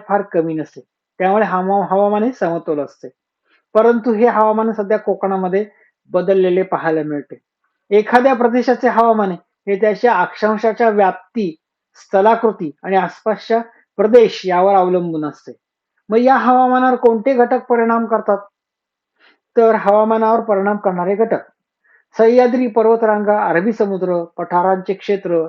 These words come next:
टेकड्या आणि विविध, अ, खोरी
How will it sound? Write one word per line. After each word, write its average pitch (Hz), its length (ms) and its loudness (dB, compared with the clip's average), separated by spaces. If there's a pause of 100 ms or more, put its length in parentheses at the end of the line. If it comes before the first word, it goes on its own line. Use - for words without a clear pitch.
टेकड्या 190 500 0 (540)
आणि 185 200 -4 (240)
विविध, 208 360 2
अ, 190 640 0 (100)
खोरी 208 560 2